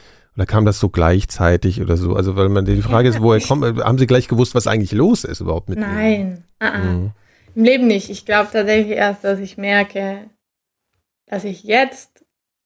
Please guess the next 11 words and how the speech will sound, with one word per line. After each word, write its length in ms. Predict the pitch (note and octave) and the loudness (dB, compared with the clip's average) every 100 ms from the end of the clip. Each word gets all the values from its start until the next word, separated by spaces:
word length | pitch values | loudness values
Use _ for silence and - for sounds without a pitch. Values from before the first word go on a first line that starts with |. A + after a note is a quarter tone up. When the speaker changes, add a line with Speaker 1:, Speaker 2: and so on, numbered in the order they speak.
| - | -6
Speaker 2:
also 420 | G#3+ G3 G3 A3 | -2 -2 -2 -4
im 140 | - F#3+ | -2 0
Nachhinein, 1120 | F#3+ G#3 D4+ F4+ - F#3+ F#3 G3 G3 G3+ G#3+ - _ | 2 4 2 2 -2 -2 -2 -2 -6 -8 -12 -18 _
ganz 280 | - G3 G3 | -6 -2 -2
viele 260 | - G3 G3 | -2 0 0
Dinge 300 | G#3 G3+ G3 | 0 2 2
merke, 640 | G3 G3 G3 - G3 G3 F#3+ _ _ _ _ _ _ | 2 0 -4 -6 -10 -10 -12 _ _ _ _ _ _
wo 120 | G#3 | -2
ich 160 | G#3 G3+ | -2 0
sagen 340 | G#3 G3 G3+ G3 | 2 2 0 -4
muss, 300 | G3 - | -6 -14